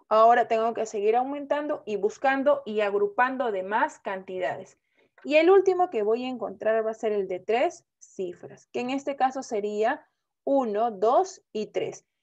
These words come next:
Si yo junto esos tres, me forman un triángulo. Recuerden, por favor, cuando ustedes van a agrupar, sí o sí lo que tienen que buscar son formas de triángulos. No vayan a agrupar, ahorita vamos a ver otros ejercicios,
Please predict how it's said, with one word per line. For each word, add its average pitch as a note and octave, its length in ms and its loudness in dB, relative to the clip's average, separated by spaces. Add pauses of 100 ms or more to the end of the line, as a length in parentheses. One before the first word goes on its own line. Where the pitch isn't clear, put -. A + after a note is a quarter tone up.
(120)
Si C4 280 -6
yo F#4+ 260 6
junto C#4 580 0
esos G#3+ 420 -4
tres, C#4 360 0
me F#3+ 160 -10
forman G#3 480 -2
un D#4 420 -4
triángulo. G#3 640 -2 (340)
Recuerden, D#4+ 680 0
por A3+ 140 -4
favor, F#3+ 560 2
cuando B3+ 260 0
ustedes F4 420 -2
van B3 220 2
a C#4+ 60 2
agrupar, G#3 680 0 (160)
sí D#4+ 440 -6
o G#3 100 -2
sí B3 240 -10
lo B3+ 120 -6
que F#3+ 120 -6
tienen A3+ 340 -8
que G3+ 120 -6
buscar G#3 480 -4
son F#3+ 200 -8
formas A#3 540 0
de G3+ 140 -6
triángulos. G3 840 -2 (380)
No B3+ 200 0
vayan D4+ 340 4
a D4 40 2
agrupar, F#3+ 680 0
ahorita A#3 240 0
vamos B3 280 0
a A#3 60 -4
ver G#3+ 140 -2
otros A#3 240 -6
ejercicios, G3+ 880 -8